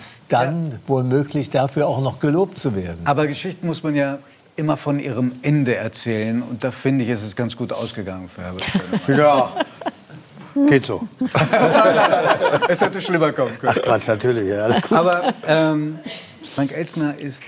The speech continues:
Speaker 2: in diese Sendung gekommen mit Matthias Reinschmidt, weil die beiden haben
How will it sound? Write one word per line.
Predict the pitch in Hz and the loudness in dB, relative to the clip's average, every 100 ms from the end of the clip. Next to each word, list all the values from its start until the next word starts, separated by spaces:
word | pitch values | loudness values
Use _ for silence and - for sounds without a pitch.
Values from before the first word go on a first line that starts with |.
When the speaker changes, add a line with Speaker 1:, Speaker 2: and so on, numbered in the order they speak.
| - - - | -14 -16 -4
Speaker 2:
in | 143 | 2
diese | 135 156 151 | 4 4 6
Sendung | 147 151 | 6 4
gekommen | 131 127 127 123 123 120 - | 2 0 0 2 0 -2 -6
mit | 113 107 | -8 -6
Matthias | 120 117 131 117 107 95 | -6 -4 -2 -2 -2 -2
Reinschmidt, | 131 160 147 160 160 - | -2 -2 -4 -6 -6 -12
weil | 98 104 143 180 - - - - - | -8 -4 -2 -2 -6 -18 -20 -20 -18
die | 117 117 | -8 -6
beiden | 117 127 156 160 113 | -2 -2 -2 -4 -6
haben | 107 113 123 165 | -6 -6 -6 -10